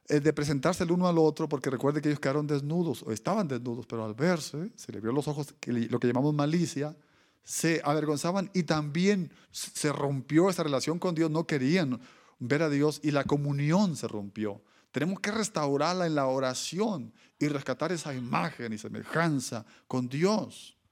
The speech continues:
Tenemos que hacer eso nosotros. Entonces, la Biblia dice, alabado Dios,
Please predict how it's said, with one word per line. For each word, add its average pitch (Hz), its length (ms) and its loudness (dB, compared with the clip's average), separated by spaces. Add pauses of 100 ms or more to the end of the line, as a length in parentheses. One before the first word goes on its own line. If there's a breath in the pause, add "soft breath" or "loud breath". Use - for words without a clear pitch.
(300)
Tenemos 208 340 2
que 196 120 0
hacer 180 260 2
eso 160 220 2
nosotros. 120 400 -4
Entonces, 190 360 0 (600 loud breath)
la 165 180 4
Biblia 208 260 4
dice, 175 400 0 (400)
alabado 160 440 4
Dios, 160 340 2